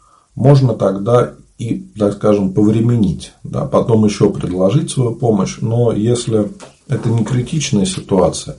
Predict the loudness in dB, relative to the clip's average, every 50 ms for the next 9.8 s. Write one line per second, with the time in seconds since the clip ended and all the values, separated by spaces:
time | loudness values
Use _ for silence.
0 | -18 -20 -20 -20 -20 -20 -20 _ 2 6 6 8 8 6 4 0 0 -2 0 4
1 | 6 6 8 8 6 6 4 2 -2 -6 -6 -6 -8 -12 -12 -12 -12 -12 -8 -4
2 | -2 -2 -2 -2 -2 -2 -2 -2 -6 -10 -6 -4 0 0 0 -2 -2 -2 0 0
3 | 2 2 0 -2 -2 -2 0 2 2 2 2 -2 -6 -8 -8 -12 _ _ -20 -20
4 | -20 -20 -20 -20 -20 -20 -20 -20 -18 -2 4 6 6 6 6 4 -6 -2 0 0
5 | 0 0 -2 -4 -4 -2 0 0 -2 -2 0 0 0 2 2 0 0 -2 -6 -12
6 | -16 -20 _ _ -20 -20 -20 -20 -20 -20 -20 -20 _ -6 -4 0 2 4 4 4
7 | 6 6 6 6 6 6 6 4 2 2 0 -2 -4 -2 -2 -4 -2 2 4 6
8 | 6 6 6 4 2 2 2 2 0 0 -2 -2 0 0 -2 0 -2 -4 -6 -4
9 | -2 -2 -2 -2 -2 -4 -4 -4 -6 -10 -12 -12 -12 -12 -12 -12